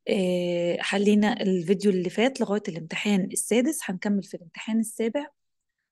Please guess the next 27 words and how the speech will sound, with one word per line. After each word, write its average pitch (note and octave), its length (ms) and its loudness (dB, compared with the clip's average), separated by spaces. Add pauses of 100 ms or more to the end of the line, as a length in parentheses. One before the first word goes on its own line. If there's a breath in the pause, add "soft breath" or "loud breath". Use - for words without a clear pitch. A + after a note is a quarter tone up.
(160)
صفحة A3+ 500 -2 (100)
مية A3 340 6
تمانية G#3+ 380 2
وتسعين. - 520 -8 (360)
نبدأ F#3+ 320 0
بقراية G3+ 440 0
الدوكيمون F#3 440 -2
كده G#3+ 220 2
سريعًا. A#3 600 0 (420 loud breath)
جو G3 180 0
مابيل F3+ 460 2
زياد، E3+ 540 -4
اسمي G3+ 320 -6
زياد، G3+ 300 -4
جيت F#3 260 -6
غيزون، A3+ 500 6
عندي F3 200 -4
تلتاشر E3+ 520 -8
سنة. B3+ 360 -2 (360 loud breath)
جو C4+ 180 6
بوكو A#3+ 260 0
باسي A3 380 -2
مي G3 80 2
فاكونس G#3 500 -2
ديتي A#3 460 2 (320 loud breath)
على G#3 220 0
كامباني، G#3+ 500 0